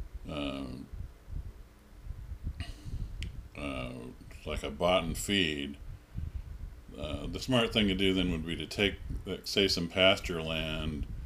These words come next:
that's maybe a little bit on the weak side anyway, um, and go ahead and put 'em out on, like, a square mile or something, a large area, and then, um, um,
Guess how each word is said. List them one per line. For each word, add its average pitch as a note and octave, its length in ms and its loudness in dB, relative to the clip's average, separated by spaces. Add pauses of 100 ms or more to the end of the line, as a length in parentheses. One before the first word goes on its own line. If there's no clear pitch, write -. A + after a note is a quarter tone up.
(600)
that's F2 320 0
maybe F#2+ 240 4
a F2 40 4
little F2 140 2
bit D#2 140 -4
on D#2 160 0
the C#2+ 60 -2
weak D#2 320 -2
side D2 340 2
anyway, C2+ 680 -4 (1000)
um, C2+ 600 -6 (140)
and E2+ 460 0 (100)
go A#2 80 0
ahead A2+ 220 8
and F2+ 120 2
put G#2+ 140 4
'em G2+ 100 6
out G#2 220 8
on, D#2+ 220 4
like, D2 260 -2
a C#2 160 -2
square F#2 340 -2
mile C#2+ 380 0
or B1+ 80 -8
something, C2+ 400 -8
a B1+ 40 -10
large C#2+ 440 -2 (100)
area, C2 580 -6 (1120)
and E2+ 320 2
then, E2 320 2
um, C#2+ 640 -4 (1000)
um, C#2 480 -8